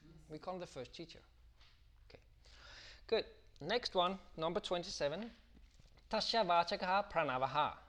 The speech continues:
Speaker 2: Repeat after me. Tasya. Vachakaha. Pranavaha. Pranava is the sound of Om. So what we are saying here, and, and vacha means speech.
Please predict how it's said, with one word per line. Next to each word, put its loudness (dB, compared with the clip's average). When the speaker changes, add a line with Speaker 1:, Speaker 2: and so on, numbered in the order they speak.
Speaker 2:
Repeat -2
after -6
me. -4
Tasya. 0
Vachakaha. 6
Pranavaha. 6
Pranava 6
is 8
the 6
sound -2
of 6
Om. 2
So 0
what 0
we 4
are 0
saying -6
here, -4
and, -6
and -4
vacha 0
means -6
speech. -10